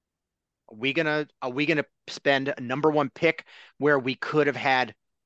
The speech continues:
you know, an absolute haul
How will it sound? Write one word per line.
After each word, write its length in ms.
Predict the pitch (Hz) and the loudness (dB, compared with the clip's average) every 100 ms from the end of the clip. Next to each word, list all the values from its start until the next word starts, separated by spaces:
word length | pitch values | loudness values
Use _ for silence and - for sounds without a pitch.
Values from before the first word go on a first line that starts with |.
| _ _ _ _ _ - | _ _ _ _ _ -8
you 140 | 127 | -2
know, 240 | 120 110 113 | -2 -2 -6
an 120 | - 143 - | -8 -6 0
absolute 600 | 151 143 - 143 143 - | 0 0 -8 -8 -10 -10
haul 680 | - - 127 131 139 160 | -12 -8 -2 2 2 0